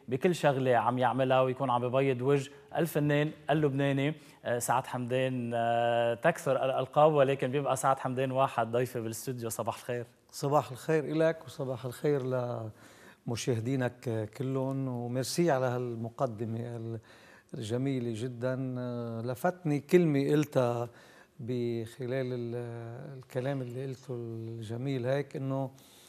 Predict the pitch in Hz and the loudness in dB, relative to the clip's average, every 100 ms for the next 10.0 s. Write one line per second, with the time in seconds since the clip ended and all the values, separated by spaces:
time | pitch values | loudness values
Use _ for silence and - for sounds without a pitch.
0 | - - - 135 135 131 - 170 131 165 | -20 -20 -10 -6 -6 -6 -6 -4 0 0
1 | 156 156 - - 135 139 165 - 139 127 | 0 -4 -4 -10 -2 0 0 0 -2 0
2 | 131 123 117 117 113 110 107 - - - | -2 -2 -2 -2 -4 -8 -10 -14 -20 -20
3 | _ - 135 117 117 135 127 123 120 127 | _ -12 -8 -6 -4 -2 -2 -2 -4 -4
4 | 117 120 113 110 110 110 _ _ 117 131 | -4 -4 -6 -8 -10 -14 _ _ -12 -6
5 | 143 123 - 120 113 95 _ - - - | -4 -4 -4 -6 -6 -10 _ -20 -20 -20
6 | - - 127 120 120 123 151 151 165 156 | -20 -6 0 2 2 0 0 2 2 2
7 | 156 175 175 - 151 160 151 143 151 170 | 2 0 -2 0 2 4 6 6 4 0
8 | - _ - _ _ _ _ - 123 139 | -8 _ -20 _ _ _ _ -8 -6 -2
9 | - 160 156 135 127 151 143 - 139 170 | 2 4 2 0 -2 -2 -2 -4 -4 -6